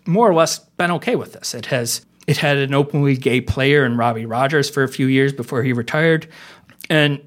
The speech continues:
more recently, it has, like, celebrated Pride Month as a league with rainbow branded, uh, jerseys and apparel, which there's some commercialization to this, but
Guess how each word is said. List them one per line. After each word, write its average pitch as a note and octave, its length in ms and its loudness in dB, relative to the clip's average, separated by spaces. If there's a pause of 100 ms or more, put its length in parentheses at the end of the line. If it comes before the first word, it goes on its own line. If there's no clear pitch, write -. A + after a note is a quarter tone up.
(140)
more E3+ 300 2
recently, D#3 440 4
it C3+ 120 0
has, B2+ 260 -2
like, B2 260 -2
celebrated C3+ 680 0
Pride C3 320 -2
Month B2 280 -6
as B2+ 220 -2
a A2+ 80 -2
league B2 460 -2
with G2+ 180 -8
rainbow A#2+ 340 -2
branded, A#2+ 640 -2
uh, G#2 160 -6 (500)
jerseys A#2+ 640 0
and G#2+ 260 -6 (180)
apparel, B2+ 560 0
which D3+ 400 -2 (480)
there's C#3+ 200 4
some C#3+ 140 -6
commercialization C#3 1040 0
to - 120 -12
this, A2+ 200 -8
but - 240 -6